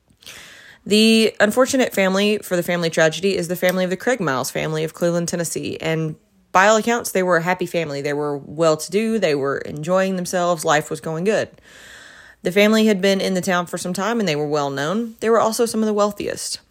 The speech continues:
They had maintained their fortune to the Civil War because they chose to be smart and deal in gold and not in Confederate money,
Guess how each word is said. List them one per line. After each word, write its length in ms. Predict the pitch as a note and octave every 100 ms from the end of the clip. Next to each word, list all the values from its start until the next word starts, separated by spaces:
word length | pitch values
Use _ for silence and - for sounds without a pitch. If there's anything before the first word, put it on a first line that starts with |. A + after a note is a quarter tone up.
| _
They 260 | D#3 D#3 E3+
had 140 | F3
maintained 440 | F3+ F3 F3+ F3 G3
their 80 |
fortune 340 | G3 E3 - G3+
to 80 | F#3+
the 120 | G#3
Civil 240 | G3+ G3
War 200 | E3+ E3+
because 360 | F#3+ G#3 G#3+ G3+
they 120 | A3+
chose 400 | A#3+ A3 A3 A3
to 80 | A3+
be 120 | A3+
smart 400 | G#3 G#3+ G#3 -
and 180 | - G3+
deal 220 | F3+ F#3+
in 160 | G3 G3
gold 500 | D#3 D#3+ F3+ F3+ F3+ - - - - -
and 160 | F#3 F#3+
not 320 | E3 E3 D#3
in 180 | E3 E3
Confederate 760 | F3+ F3 - D3 D#3+ D#3+ - -
money, 500 | G3 G#3+ G#3+ C#3+ B2+